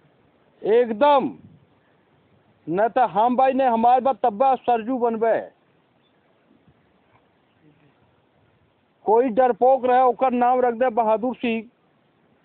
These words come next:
तो बहादुर हो जाई, जाने? तो माई बाबू नाम सरजू रखे बा ना, पक्का सरजू बनाओ, सरजू में खाली रामे जी हो,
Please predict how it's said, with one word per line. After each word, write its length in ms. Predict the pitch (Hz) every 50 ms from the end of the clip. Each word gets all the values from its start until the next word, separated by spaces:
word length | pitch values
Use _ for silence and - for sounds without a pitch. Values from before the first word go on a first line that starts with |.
| _ _ _ - 180
तो 80 | 190
बहादुर 340 | 190 208 202 208 208 269 277
हो 80 | 285 269
जाई, 300 | 311 320 349 269 135 - _ _ _ _ _ _ _ _ _ _ _ _ _ 151 151 _ _ _ _ _ _ _ _ _ _ _ _ _ _ _ _ _ _ _ _ _ _ _ _ _ _ _ -
जाने? 400 | 143 156 180 233 269 294 269 185 113 - _ _ _ _ _ _ _ _ _ _ -
तो 40 | -
माई 280 | 190 196 202 226 247 269
बाबू 240 | 208 254 254 254 262
नाम 240 | 247 247 254 262 -
सरजू 360 | - 254 240 226 208 262 262
रखे 260 | 254 233 - - 262
बा 140 | 233 269 269
ना, 120 | 262 254 247
पक्का 400 | - - 233 202 - - 262 262
सरजू 400 | 240 - 233 226 202 196 254 254
बनाओ, 340 | 220 247 247 269 277 269 254
सरजू 380 | - - 226 214 208 202 254 262
में 140 | 220 254 247
खाली 260 | - - 233 247 247
रामे 300 | 226 220 220 226 233 220
जी 120 | 196 190 196
हो, 240 | 160 143 123 101